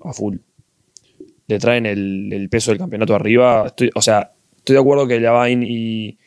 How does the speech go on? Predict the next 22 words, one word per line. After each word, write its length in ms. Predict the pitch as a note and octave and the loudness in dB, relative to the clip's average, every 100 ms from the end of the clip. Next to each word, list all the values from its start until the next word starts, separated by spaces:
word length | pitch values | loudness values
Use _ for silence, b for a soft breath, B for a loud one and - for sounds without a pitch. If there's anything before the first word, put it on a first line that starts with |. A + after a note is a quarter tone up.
| _ _ - | _ _ -8
y 80 | A2+ | 0
DeRozan 340 | A2 B2 B2 | 2 2 0
te 80 | A2 | 0
podrían 300 | A2+ A2+ A#2+ | 2 2 2
robar 240 | A2 A#2 | 4 4
en 80 | A2+ | 2
algún 160 | A2 A2 | 0 0
partido, 420 | G#2 A2 A#2+ B2 | 0 2 4 4
pero 360 | G#2+ G#2 G2+ _ _ _ _ _ _ _ - | 2 0 -2 _ _ _ _ _ _ _ -12
me 100 | F#2+ | -2
parece 240 | G#2 A#2 | 0 2
que 380 | G#2+ G#2 G2+ - _ _ _ _ _ _ | 2 2 0 -4 _ _ _ _ _ _
lo 160 | A#2 A2 | 2 4
van 160 | A2+ | 4
a, 440 | A#2 A2 G#2+ A#2 - | 2 0 0 -2 -2
en 140 | - A2 | 0 2
Milwaukee 360 | G#2+ A2 A#2 | 4 2 2
lo 120 | A#2+ A2+ | 2 4
van 120 | A2+ | 2
a 40 | |
usar 240 | G#2+ A2+ A2+ | 0 0 2
como, 560 | A2 G#2 G#2 G#2 A#2 | 0 2 2 2 -2